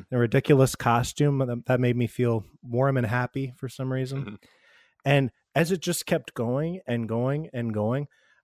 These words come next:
Speaker 1: I started to feel like,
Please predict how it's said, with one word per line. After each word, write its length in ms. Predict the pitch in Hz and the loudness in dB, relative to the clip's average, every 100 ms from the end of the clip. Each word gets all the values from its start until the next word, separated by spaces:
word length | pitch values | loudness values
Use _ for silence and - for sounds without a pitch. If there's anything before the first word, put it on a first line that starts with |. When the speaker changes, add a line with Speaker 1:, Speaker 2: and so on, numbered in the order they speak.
| _ _ _ | _ _ _
Speaker 1:
I 280 | 123 143 139 _ _ _ | 4 4 2 _ _ _
started 400 | - 151 143 143 | 0 2 4 2
to 100 | 135 | -2
feel 640 | 107 - 131 127 127 123 - | -2 2 4 6 4 2 -4
like, 300 | 123 113 107 | 0 2 2